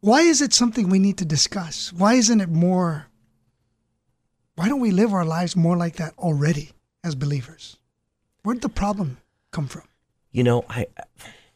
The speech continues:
Speaker 2: I, I think it st-, stems from the fact that, um, we, we take separating and not being am-, among the world to think that we don't live in the world, but we really do.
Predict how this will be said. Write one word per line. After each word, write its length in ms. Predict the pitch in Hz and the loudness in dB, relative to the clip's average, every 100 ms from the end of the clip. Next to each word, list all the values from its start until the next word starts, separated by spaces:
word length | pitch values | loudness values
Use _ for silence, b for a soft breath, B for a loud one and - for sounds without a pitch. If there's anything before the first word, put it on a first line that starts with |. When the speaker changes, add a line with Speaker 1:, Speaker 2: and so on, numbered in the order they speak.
| B | B
Speaker 2:
I, 200 | - 113 - - | -4 -4 -6 -8
I 80 | 110 | -6
think 260 | - 120 120 | -4 -6 -6
it 120 | 98 | -10
st-, 460 | - - 104 101 | -12 -8 -6 -6
stems 340 | - - 104 120 | -10 -6 -4 -6
from 220 | - 101 | -8 -8
the 80 | 92 | -8
fact 420 | - 92 95 - | -8 -6 -6 -8
that, 220 | 95 85 _ - | -12 -12 _ -10
um, 420 | 85 85 85 90 - | -8 -8 -8 -12 -12
we, 400 | 101 110 107 104 _ _ _ _ - | -8 -6 -6 -8 _ _ _ _ -6
we 180 | 123 143 | -2 -2
take 340 | - 151 127 | 0 0 0
separating 760 | - - 123 - 113 107 101 95 | -4 -2 -2 -2 -2 -2 -2 -6
and 160 | 92 | -4
not 220 | 98 101 90 | -2 -4 -4
being 220 | 104 92 | -6 -6
am-, 220 | 87 90 _ - | -6 -10 _ -8
among 380 | 87 87 107 | -4 -4 -4
the 100 | 101 | -6
world 340 | 98 101 113 123 | -6 -4 -4 -6
to 80 | 92 | -8
think 240 | 104 104 | -8 -6
that 220 | 98 - _ _ - | -6 -8 _ _ -4
we 120 | 123 | 0
don't 160 | 135 110 | 0 0
live 180 | 120 113 | -4 -4
in 120 | 131 | -6
the 80 | 95 | -8
world, 200 | 95 92 | -10 -10
but 100 | 107 | -10
we 120 | 127 | -10
really 240 | 139 135 | -8 -8
do. 380 | 104 123 131 - | -6 -8 -10 -14